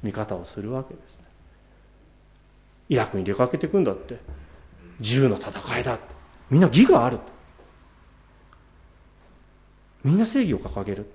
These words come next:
だけど、それが時に暴力に結びついてしまうことが起こってしまう。義に怒る。それが、怒りが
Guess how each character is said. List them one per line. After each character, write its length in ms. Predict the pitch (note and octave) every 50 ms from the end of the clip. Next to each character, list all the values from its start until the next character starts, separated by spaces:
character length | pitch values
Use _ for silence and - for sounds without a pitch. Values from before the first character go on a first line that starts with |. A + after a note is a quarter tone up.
| - -
だ 140 | - A#3 C4+
け 120 | C4+ D4+
ど、 80 | G#3+ D#3+
そ 140 | - - -
れ 80 | A#3
が 100 | C4 C4+
時 280 | B3+ - A3+ - - F#4
に 380 | E4 C4 C#3+ G#2 - - - - - - -
暴 280 | B2+ D3 G3 C4+ E4 F4
力 240 | D#4+ A#3 - - C3+
に 100 | B2 A2+
結 240 | G#2+ A2 - -
び 120 | D#3 E3+ D#3+
つ 140 | - - G#3+
い 80 | G3
て 120 | G3+ - C3+
し 120 | - -
ま 100 | C3 C3
う 60 | C3
こ 120 | C3 - D#3
と 140 | - B3
が 260 | C4 G3+ A#2+ G2+ - - - - - - - -
起 60 | -
こ 140 | - - - -
っ 0 | -
て 100 | - -
し 160 | - - -
ま 160 | G2 - -
う。 20 | - - - - - - - - - - _ _ - - - - - - - - _ - - - _ - _ - _ - - _
義 120 | - D3
に 160 | E3+ F#3 C3 G2
怒 260 | - - - C#3 D3
る。 120 | C#3 - - - - - - _ - - - - - _ - - - - - _ -
そ 120 | - - C#3+
れ 80 | C#3
が、 180 | F#3+ A3 F#3 A#2+
怒 240 | A2 G#2 - - E3+
り 120 | G3 B3 B3
が 360 | G3 B2 G2+ F#2 - -